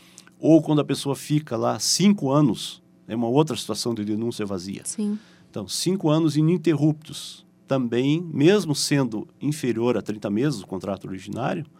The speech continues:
Speaker 1: ele pode pedir o imóvel, o locador pode pedir o imóvel sem motivação nenhuma.
Speaker 2: Uhum.
Speaker 1: Então, a denúncia vazia é nesse sentido, né?
Speaker 2: O tema do programa da Mapar de hoje é a venda e locação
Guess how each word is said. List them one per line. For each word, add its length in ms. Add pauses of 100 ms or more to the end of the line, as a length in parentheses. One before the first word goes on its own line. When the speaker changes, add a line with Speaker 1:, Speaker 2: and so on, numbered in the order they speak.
(460)
Speaker 1:
ele 300
pode 1000
pedir 400
o 60
imóvel, 340
o 40
locador 300
pode 200
pedir 280
o 60
imóvel 520 (440)
sem 320
motivação 720
nenhuma. 380 (180)
Speaker 2:
Uhum. 100
Speaker 1:
Então, 360 (240)
a 60
denúncia 360
vazia 460
é 40
nesse 200
sentido, 380 (160)
né? 160 (840)
Speaker 2:
O 80
tema 180
do 80
programa 460
da 160
Mapar 400
de 180
hoje 460
é 140
a 100
venda 580
e 120
locação 1000